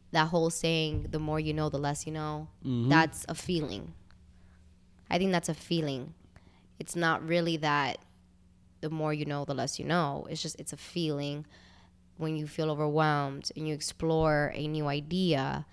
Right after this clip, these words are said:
Speaker 2: 'Cause you're
Speaker 1: that
Speaker 2: going
Speaker 1: has
Speaker 2: away.
Speaker 1: its, that has its own webs. And now you're like, "Shit, I gotta learn more." But you're getting closer. The more you know, you're getting closer. So actually, you're knowing more.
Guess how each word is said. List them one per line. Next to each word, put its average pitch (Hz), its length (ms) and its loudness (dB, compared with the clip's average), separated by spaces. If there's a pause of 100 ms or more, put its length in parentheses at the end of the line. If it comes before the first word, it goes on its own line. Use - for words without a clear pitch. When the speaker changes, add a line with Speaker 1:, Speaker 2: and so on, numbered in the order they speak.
(180)
Speaker 2:
'Cause - 80 -8
you're - 60 0
Speaker 1:
that 165 200 10
Speaker 2:
going 120 120 6
Speaker 1:
has 160 260 8
Speaker 2:
away. 113 260 4
Speaker 1:
its, 104 220 -2 (320)
that 160 200 6
has 156 220 4
its 160 160 -4
own 160 240 2
webs. - 500 -4
And 156 180 -4
now 151 100 0
you're 147 160 -4
like, 90 200 -8
"Shit, - 460 -8 (300)
I 143 80 -6
gotta 127 180 -4
learn 135 240 -6
more." 151 340 -8 (420)
But 202 120 2
you're 190 380 0
getting 170 360 4
closer. - 720 0
The 151 80 -2
more 160 220 4
you 190 100 6
know, 180 100 4
you're 160 160 4
getting 143 280 -2
closer. - 720 0 (460)
So - 140 -2
actually, 151 600 2 (680)
you're 156 180 -2
knowing 190 320 2
more. - 400 0